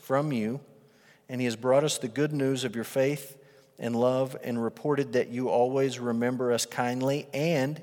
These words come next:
you long to see us as we long to see you." Circumstances prevented them from being together, but there was this desire for fellowship. There was this desire to be together.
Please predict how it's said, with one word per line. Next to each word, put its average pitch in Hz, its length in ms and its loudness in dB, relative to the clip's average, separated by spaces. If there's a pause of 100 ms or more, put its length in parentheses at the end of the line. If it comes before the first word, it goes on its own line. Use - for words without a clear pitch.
you 165 360 0
long 151 340 4
to 147 120 -4
see 143 340 0
us 170 280 6
as 135 160 -4
we 147 140 -2
long 139 320 2
to 127 80 -4
see 127 240 -2
you." 107 280 -2 (1160)
Circumstances 160 800 2
prevented 160 540 4
them 165 160 4
from 139 200 0
being 127 220 0
together, 120 500 4 (240)
but 127 140 -4
there 139 140 0
was 127 180 -2
this 131 160 0
desire 123 640 4
for 127 180 -4
fellowship. 110 560 0
There 117 140 -4
was 104 140 -8
this 110 160 -4
desire 113 560 2
to 107 80 -6
be 107 180 -4
together. 98 500 -4